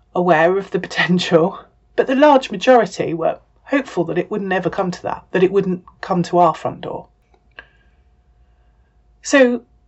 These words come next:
given that the world changed for everyone in different ways and to different extents, it means everything feels inconsistent. And that level of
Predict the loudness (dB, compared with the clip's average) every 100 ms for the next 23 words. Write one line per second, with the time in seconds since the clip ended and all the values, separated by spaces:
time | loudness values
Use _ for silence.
0 | _ 0 2 4 2 2 4 4 4 -2
1 | -10 _ _ _ _ _ _ _ _ -2
2 | 0 0 -4 -8 -8 -4 -2 0 2 0
3 | -2 -4 -8 -14 _ _ -4 -2 -4 -6
4 | -6 -4 -6 -8 -18 -10 -6 -4 -2 -4
5 | -4 -6 -6 -6 -6 -6 -6 -20 -20 _
6 | _ _ _ _ _ _ 0 4 2 2
7 | -2 -16 _ _ _ _ _ _ _ 2
8 | 2 0 -2 -4 -6 -4 -2 -2 -4 -6
9 | -12 -20 _ _ -10 -8 -12 -8 -6 -6
10 | -10 -12 -12 -20 -20 _ _ _ _ _
11 | _ _ -4 0 0 0 -2 0 2 2
12 | 0 -2